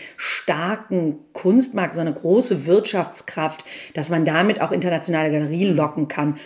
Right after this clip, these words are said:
Das ist in Berlin halt eben noch nicht so. Das entwickelt sich, aber das dauert noch.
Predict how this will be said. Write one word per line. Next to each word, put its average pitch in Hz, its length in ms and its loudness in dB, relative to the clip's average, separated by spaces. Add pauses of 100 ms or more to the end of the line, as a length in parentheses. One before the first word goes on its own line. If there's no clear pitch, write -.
(120)
Das 147 140 -6
ist 233 260 2
in 202 160 2
Berlin 170 420 2
halt 165 180 -4
eben 165 260 0
noch 160 360 2
nicht 151 300 0
so. 151 200 -4
Das - 160 -4
entwickelt 190 560 2
sich, 202 200 4
aber 156 120 2
das 151 160 -2
dauert 196 480 0
noch. 175 320 -2